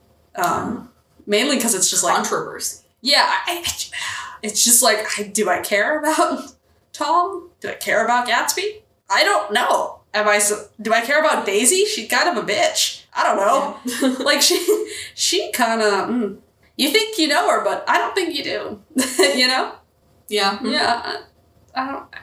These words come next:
Speaker 1: it's just, it's just me. And, and I know it's made in, I know it's set in a different time or with different feelings, but I don't care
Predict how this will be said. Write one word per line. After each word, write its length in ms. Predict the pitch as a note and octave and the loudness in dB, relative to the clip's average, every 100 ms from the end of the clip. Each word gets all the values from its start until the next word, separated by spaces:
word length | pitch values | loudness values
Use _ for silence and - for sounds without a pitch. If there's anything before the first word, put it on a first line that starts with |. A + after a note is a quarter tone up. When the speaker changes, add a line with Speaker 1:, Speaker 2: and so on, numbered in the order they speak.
| - | -8
Speaker 1:
it's 280 | B3 - A#3+ | -2 0 2
just, 300 | A#3+ - - | 0 0 -2
it's 260 | G3+ - | -2 0
just 320 | A3 G3+ - | 2 2 2
me. 400 | F#3+ F#3 F3 F3+ - | 0 -2 -4 -8 -6
And, 200 | F#3+ F3 | -6 -4
and 120 | - A3 | 0 2
I 60 | G#3+ | 2
know 180 | A3 A3 | 2 2
it's 160 | G#3+ | 2
made 160 | G#3+ G#3+ | 0 0
in, 160 | G3+ G3+ | 0 0
I 80 | G#3+ | 2
know 160 | G#3 G#3 | 4 2
it's 160 | G3+ | 2
set 200 | - G3+ G3+ | 2 2 0
in 60 | |
a 20 | F#3+ | -4
different 280 | F#3+ G#3 | -4 -4
time 580 | - F#3+ F#3 E3+ E3+ F3 - | 0 2 2 0 -6 -14 -6
or 120 | F3+ | -4
with 120 | F#3 | -2
different 400 | A3 G#3 G#3+ G#3 | -2 0 0 -2
feelings, 540 | A3 G3+ E3+ D#3+ D#3+ - | 0 0 0 -2 -4 -4
but 300 | E3 - - _ _ _ _ _ | -2 -4 -10 _ _ _ _ _
I 80 | F3+ | -6
don't 380 | F3 D#3 C#3+ - _ _ _ _ - | -2 0 -2 -8 _ _ _ _ -12
care 500 | - D#4 D#4 - | -4 -2 -2 -6